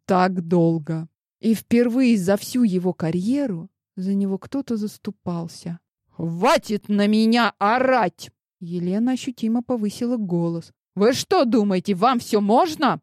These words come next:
Антон Григорьевич весь день на нервах! Ему нужна отцовская поддержка, а вы только хуже делаете. А я вообще посторонний человек. С какого хрена вы на меня накинулись? Я по делу говорю, а вы орёте.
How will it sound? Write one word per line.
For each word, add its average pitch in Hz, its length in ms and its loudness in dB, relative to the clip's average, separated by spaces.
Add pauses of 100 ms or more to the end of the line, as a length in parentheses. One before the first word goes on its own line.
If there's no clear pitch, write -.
(140)
Антон 262 520 2
Григорьевич 226 640 0
весь 254 280 4
день 247 380 4
на 185 160 2
нервах! 214 600 0
Ему 208 380 2
нужна 240 320 4
отцовская 247 580 0
поддержка, 233 1200 2 (160)
а 185 60 -6
вы 185 100 0
только 233 300 2
хуже 254 420 2
делаете. 180 800 0 (440)
А 220 100 4
я 294 180 4
вообще 240 560 2
посторонний 196 580 2
человек. 185 600 2 (240)
С - 140 -20
какого 277 420 4
хрена 220 500 2
вы 190 100 4
на 190 80 2
меня 208 240 4
накинулись? 180 840 0 (240)
Я 214 140 2
по 294 120 2
делу 311 240 4
говорю, 226 420 4 (140)
а 175 120 -6
вы 214 180 2
орёте. 196 680 2